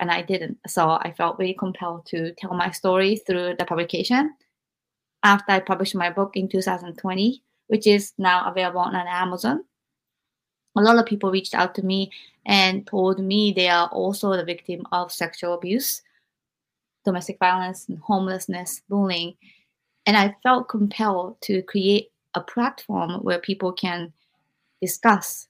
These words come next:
and talk about their adversities and tools that they use to overcome and a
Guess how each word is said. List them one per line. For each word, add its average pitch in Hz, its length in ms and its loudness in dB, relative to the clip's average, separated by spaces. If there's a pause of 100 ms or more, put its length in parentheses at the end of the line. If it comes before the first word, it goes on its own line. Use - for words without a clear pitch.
and 175 160 -6
talk 240 360 4
about 165 420 2 (240)
their 180 140 4
adversities 180 720 -6 (340)
and 185 220 -4
tools 240 400 2
that 175 180 -4
they 170 60 -4
use 175 240 -8
to - 140 -6
overcome 185 580 2 (420)
and 185 160 -4
a 175 100 -8